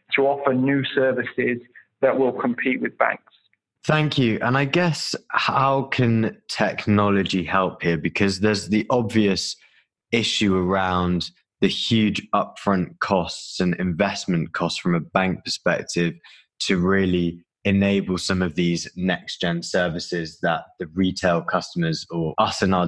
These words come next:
Speaker 2: day-to-day lives see on a, on a regular basis. Balbir, how can we perhaps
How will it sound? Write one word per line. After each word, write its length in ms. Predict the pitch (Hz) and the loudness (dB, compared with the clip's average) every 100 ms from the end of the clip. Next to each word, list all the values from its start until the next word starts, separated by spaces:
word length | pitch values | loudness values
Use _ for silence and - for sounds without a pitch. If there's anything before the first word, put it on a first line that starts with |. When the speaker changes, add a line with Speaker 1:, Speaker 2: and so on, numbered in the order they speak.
| - | 0
Speaker 2:
day-to-day 460 | 98 92 - 92 87 | 0 0 -2 0 2
lives 480 | 87 90 87 - - - - | 2 2 0 -4 -14 -14 -12
see 300 | - 107 95 | 0 2 4
on 160 | 87 | 2
a, 300 | 87 87 85 - | 2 2 0 -2
on 140 | 92 | -2
a 60 | 87 | 0
regular 600 | 92 90 92 87 85 85 | 0 0 0 0 -2 0
basis. 540 | 101 98 95 - 76 - - _ _ _ 120 | 0 2 -2 -4 -6 -8 -20 _ _ _ 0
Balbir, 520 | 120 131 139 95 - - _ - | 2 2 2 0 -6 -20 _ -2
how 220 | 135 151 | 0 0
can 220 | - 156 | 2 2
we 100 | 135 | 2
perhaps 480 | 127 110 107 - | 0 0 0 0